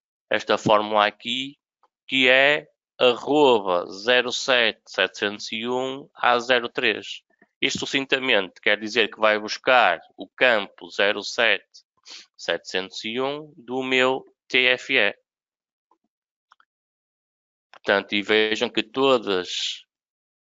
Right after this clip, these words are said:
quando há pouco no modelo vinte e dois, se se recordam, nós tínhamos apenas uma fórmula aqui neste campo, outra aqui e aqui num ou noutro campo também, como este. Nós na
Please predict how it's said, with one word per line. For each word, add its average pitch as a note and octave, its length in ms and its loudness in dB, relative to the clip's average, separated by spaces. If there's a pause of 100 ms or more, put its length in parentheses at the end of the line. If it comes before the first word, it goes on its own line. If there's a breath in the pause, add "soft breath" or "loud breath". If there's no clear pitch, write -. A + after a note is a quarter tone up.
quando C#3 280 4
há C#3+ 100 4
pouco D#3 300 0
no D3+ 100 0
modelo C#3+ 260 2
vinte C#3+ 200 -4
e C3+ 80 0
dois, G#2 440 2
se - 220 -10
se - 140 -6
recordam, G2+ 580 4
nós G#2 180 0
tínhamos A#2+ 400 -4
apenas G#2+ 840 -2 (360)
uma G#2+ 200 2
fórmula A2+ 500 4
aqui A2 260 -2
neste A2 280 -6
campo, A#2 640 0 (480)
outra A2 320 2
aqui A#2 580 -2 (300)
e A2 100 2
aqui A2+ 320 -2
num G#2+ 340 -6
ou A2 100 4
noutro A2 280 -4
campo A2 360 -2
também, G#2+ 580 0 (240)
como G2+ 320 -4
este. A2 420 0 (1700)
Nós C3+ 680 4
na C#3+ 580 4